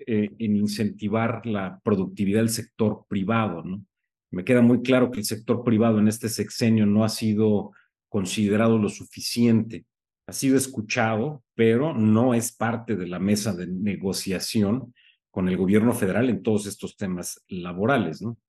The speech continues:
Entonces, eh, eh, es un tema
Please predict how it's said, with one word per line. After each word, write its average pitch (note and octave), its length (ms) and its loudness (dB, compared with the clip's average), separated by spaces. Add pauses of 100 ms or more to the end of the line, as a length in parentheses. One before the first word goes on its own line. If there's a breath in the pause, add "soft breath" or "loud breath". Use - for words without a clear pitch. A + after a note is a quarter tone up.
(640 soft breath)
Entonces, C#3 680 4
eh, A#2 380 6 (160)
eh, B2 340 0
es C#3 180 0
un D#3+ 160 -2
tema C#3 680 2